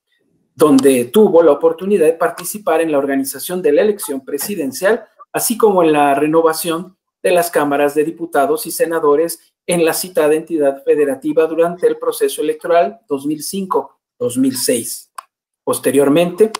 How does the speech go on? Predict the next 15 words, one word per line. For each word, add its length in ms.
en 140
el 120
mismo 440
año, 460
fue 120
designado 500
consejero 480
presidente 640
del 160
Instituto 480
Electoral 480
del 160
Estado 400
de 120
Puebla 460